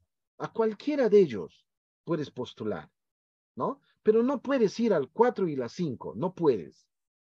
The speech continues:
Ahí solito te está diciendo, no te vayas a confundir al momento de postular. Imagínate que tú eres una empresa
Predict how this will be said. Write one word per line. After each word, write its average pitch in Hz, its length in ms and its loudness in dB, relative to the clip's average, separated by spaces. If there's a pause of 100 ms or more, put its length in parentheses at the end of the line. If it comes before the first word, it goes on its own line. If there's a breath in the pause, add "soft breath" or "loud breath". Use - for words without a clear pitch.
Ahí 190 220 -2
solito 214 440 0
te 156 120 -8
está 147 180 -4
diciendo, 104 520 -10 (340 soft breath)
no 139 200 -2
te 131 160 -4
vayas 196 380 0
a 156 60 -6
confundir 120 800 -4
al 101 120 -2
momento 107 440 -6
de 98 100 -4
postular. 123 580 -4 (280 soft breath)
Imagínate 147 640 -2
que 120 100 -8
tú 151 160 4
eres 147 160 4
una 147 160 -2
empresa 165 500 -2